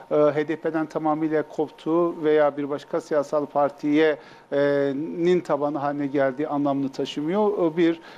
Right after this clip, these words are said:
e, ciddi bir sorgulama, bir eleştiri süreci var ama bu, e, sorgulama ve eleştiri sürecinin tercihin tamamen değişmesi gibi bir sonuç üretmediğini, e, ifade etmek, e, lazım. E, bu, o,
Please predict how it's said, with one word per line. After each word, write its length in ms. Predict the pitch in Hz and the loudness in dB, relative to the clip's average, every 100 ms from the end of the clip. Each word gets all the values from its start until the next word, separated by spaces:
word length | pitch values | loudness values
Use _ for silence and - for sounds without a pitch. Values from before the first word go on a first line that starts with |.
| - | -2
e, 640 | 160 156 156 151 151 147 151 | 2 4 4 4 2 2 -2
ciddi 320 | 147 160 180 165 | -6 -6 -4 -4
bir 80 | |
sorgulama, 640 | 165 175 156 151 151 160 151 | -4 -4 -4 -2 0 0 0
bir 160 | 160 | -4
eleştiri 420 | 156 151 143 165 180 | -2 -4 -6 -4 -4
süreci 580 | - 151 135 135 135 135 - - | 0 0 0 0 -2 -2 -18 -10
var 240 | 143 180 196 | 0 0 0
ama 280 | 180 170 156 | -2 -4 -2
bu, 360 | 175 175 170 180 160 | 0 2 2 0 -4
e, 20 | |
sorgulama 520 | 151 175 156 156 180 170 | -2 -4 -2 0 0 0
ve 80 | |
eleştiri 420 | 165 151 147 - 175 | -2 -2 -4 -6 -6
sürecinin 540 | - 160 135 147 196 | -2 0 0 0 -2
tercihin 440 | - 156 147 185 | 0 -2 0 -6
tamamen 440 | - 160 175 170 156 | -4 -2 0 0 0
değişmesi 500 | 147 143 165 - 185 | -2 -2 -6 -6 -4
gibi 200 | 160 151 | -2 0
bir 100 | 156 | -2
sonuç 380 | - 165 165 - | 0 -2 -2 -2
üretmediğini, 880 | 180 175 - 151 143 147 156 208 208 - - - | 0 0 0 0 2 2 4 0 -2 -12 -16 0
e, 140 | 180 180 | 0 0
ifade 400 | 165 170 156 151 | 0 0 0 -4
etmek, 380 | - 220 - | -6 -10 -8
e, 400 | - 175 170 170 | 0 2 4 2
lazım. 400 | 170 170 151 147 - - - - - | 4 2 2 -6 -10 -20 -20 -10 0
E, 280 | 185 190 185 185 | 4 4 0 -4
bu, 380 | 254 247 233 - | -2 -2 -2 0
o, 1120 | 190 190 190 180 175 175 170 170 180 - | 2 2 2 2 0 0 0 -2 -6 -10